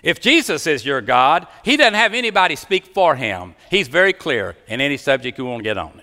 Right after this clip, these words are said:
You don't have to worry about what he thinks. He will tell you. And he says, "My word won't return void." He also says, "I don't change." Matthew seven, "I never knew you." Listen,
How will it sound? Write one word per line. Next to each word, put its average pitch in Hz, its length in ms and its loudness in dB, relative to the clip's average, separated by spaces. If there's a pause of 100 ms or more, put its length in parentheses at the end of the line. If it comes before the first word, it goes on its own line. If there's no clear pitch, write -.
You 117 100 -4
don't 190 140 -2
have 175 220 0
to 180 80 -6
worry 135 220 -2
about 113 220 -2
what 117 140 -4
he 113 80 -6
thinks. - 460 -14 (680)
He 123 100 -8
will 95 120 -10
tell 185 220 -2
you. 78 160 -12 (960)
And 117 100 -6
he 117 60 -4
says, 113 160 -4
"My 104 120 -4
word 123 280 -4
won't 101 140 -12
return 92 280 -14
void." 127 360 -16 (420)
He 113 80 -4
also 147 320 -2
says, 120 280 -2
"I 113 100 2
don't 110 180 -8
change." - 580 -12 (1000)
Matthew 120 360 -4
seven, 160 500 -4 (880)
"I 87 80 -8
never 95 300 -4
knew 95 140 -8
you." 78 200 -14 (3250)
Listen, 107 380 -6